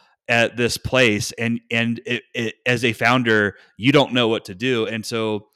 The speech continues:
fundamentally, you're seeking a person who can come in and figure out how to do it. Like, that's, that is the main lever for growth.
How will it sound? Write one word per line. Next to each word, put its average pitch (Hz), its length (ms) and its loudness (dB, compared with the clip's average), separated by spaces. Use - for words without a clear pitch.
fundamentally, 147 560 4
you're 117 120 4
seeking 131 380 0
a 104 160 -2
person 104 600 -4
who 113 420 -4
can 131 140 -4
come 143 260 0
in 135 160 2
and 104 120 -4
figure 117 260 2
out 107 180 2
how 120 100 -2
to 110 100 -4
do 110 200 2
it. 90 100 -2
Like, 101 160 -2
that's, 127 300 0
that 131 200 4
is 120 160 -2
the 127 120 -2
main 107 220 0
lever 104 240 0
for 92 140 -8
growth. 92 400 -4